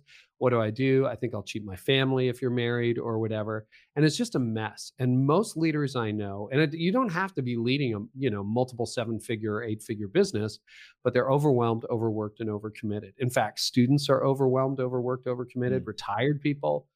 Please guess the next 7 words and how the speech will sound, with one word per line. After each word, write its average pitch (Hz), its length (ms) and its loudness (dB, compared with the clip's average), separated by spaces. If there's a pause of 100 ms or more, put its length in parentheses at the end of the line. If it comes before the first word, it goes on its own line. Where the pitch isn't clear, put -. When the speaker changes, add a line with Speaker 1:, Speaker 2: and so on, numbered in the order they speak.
(220)
Speaker 1:
feel 135 160 4
overwhelmed 135 680 4
and 123 120 4
overcommitted. 127 640 0 (840)
And 147 80 6
it's 143 200 2
like, 127 240 2